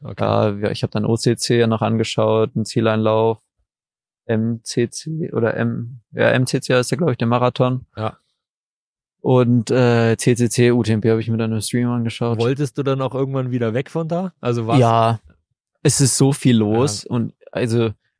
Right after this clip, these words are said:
Speaker 2: ich bin gern unter Leuten, aber das war mir schon echt zu viel.
Speaker 1: Hat sich das verändert zwischen zweiundzwanzig und vierundzwanzig?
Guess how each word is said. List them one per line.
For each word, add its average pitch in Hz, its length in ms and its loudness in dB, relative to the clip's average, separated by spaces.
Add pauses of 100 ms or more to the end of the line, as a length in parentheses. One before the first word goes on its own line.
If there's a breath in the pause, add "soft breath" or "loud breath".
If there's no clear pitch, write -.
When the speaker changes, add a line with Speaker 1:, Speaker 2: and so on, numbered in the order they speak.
(120)
Speaker 2:
ich - 120 -6
bin 123 100 0
gern 117 220 0
unter 143 180 0
Leuten, 143 480 2
aber 110 220 -2
das 107 240 -4
war 110 100 0
mir 107 140 0
schon - 240 -4
echt - 180 -4
zu 117 100 -2
viel. 110 460 -2 (420)
Speaker 1:
Hat 113 120 -2
sich 131 120 -2
das - 200 -4
verändert 123 520 0
zwischen 127 460 -4
zweiundzwanzig 127 840 -4
und 120 200 -6
vierundzwanzig? 143 800 -4